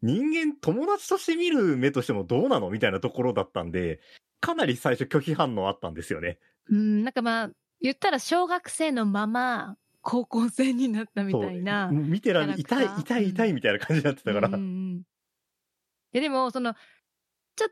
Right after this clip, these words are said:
Speaker 2: とその、まあ、言ったら、こう、女の子として意識してないなっていうのが、まあ、前半特にそうだったじゃないですか。
Speaker 1: うん。
Speaker 2: で、まあ、途中でその過去編みたいなのに入って、そこで、
Speaker 1: はい。
Speaker 2: あ、やっぱり、こ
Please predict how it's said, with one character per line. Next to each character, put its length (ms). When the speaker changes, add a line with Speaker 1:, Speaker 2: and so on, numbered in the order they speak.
Speaker 2:
と 140
そ 140
の、 680
ま 80
あ、 20
言 140
っ 20
た 160
ら、 280
こ 180
う、 20
女 300
の 100
子 140
と 100
し 60
て 100
意 60
識 220
し 40
て 80
な 160
い 60
な 180
っ 60
て 180
い 60
う 40
の 120
が、 180
ま 220
あ、 40
前 160
半 200
特 220
に 120
そ 160
う 20
だ 80
っ 100
た 220
じ 100
ゃ 20
な 120
い 60
で 80
す 120
か。 280
Speaker 1:
う 80
ん。 340
Speaker 2:
で、 180
ま 140
あ、 20
途 160
中 220
で 100
そ 100
の 60
過 160
去 140
編 200
み 100
た 120
い 60
な 120
の 140
に 140
入 280
っ 60
て、 500
そ 160
こ 160
で、 80
Speaker 1:
は 140
い。 120
Speaker 2:
あ、 120
や 140
っ 60
ぱ 140
り、 360
こ 360